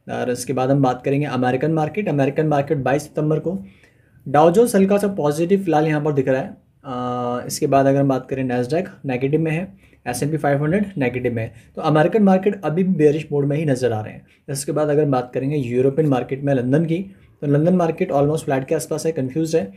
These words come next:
पेरिस मार्केट में गिरावट है करीब, अ, पौने एक परसेंट की। फ्रैंकफर्ट डैक्स जर्मनी के अंदर भी पौने एक परसेंट गिरावट है। तो अगर हम बात करें ग्लोबल मार्केट का जो माहौल है वो भी थोड़ा सा बेयरिश है। जापान के अंदर गिरावट है,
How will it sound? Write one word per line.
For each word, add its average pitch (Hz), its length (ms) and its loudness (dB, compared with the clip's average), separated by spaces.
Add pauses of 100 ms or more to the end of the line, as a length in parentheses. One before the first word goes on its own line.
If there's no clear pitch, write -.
(440)
पेरिस 190 320 0
मार्केट 165 240 2
में 165 140 2
गिरावट 139 340 4
है 156 60 0
करीब, 147 420 -2
अ, 131 140 4
पौने 139 380 0
एक 143 120 -6
परसेंट 147 280 -4
की। 190 140 -6 (480)
फ्रैंकफर्ट 156 340 0
डैक्स 147 320 -2
जर्मनी 147 340 2
के 151 100 0
अंदर 139 180 2
भी 139 100 -2
पौने 135 280 0
एक 131 180 -6
परसेंट 139 280 -2
गिरावट 110 360 0
है। 101 180 -12 (800)
तो 165 60 0
अगर 151 240 4
हम 175 120 4
बात 160 220 0
करें 165 280 0 (640)
ग्लोबल 165 320 8
मार्केट 175 380 2
का 185 100 -4
जो 170 120 -4
माहौल 135 400 -2
है 165 60 0
वो 202 120 0
भी 190 100 -4
थोड़ा 147 200 -6
सा 202 180 -4
बेयरिश 135 520 2
है। 117 180 -14
जापान 139 360 -2
के 165 100 -2
अंदर 160 160 2
गिरावट 143 380 2
है, 156 60 -8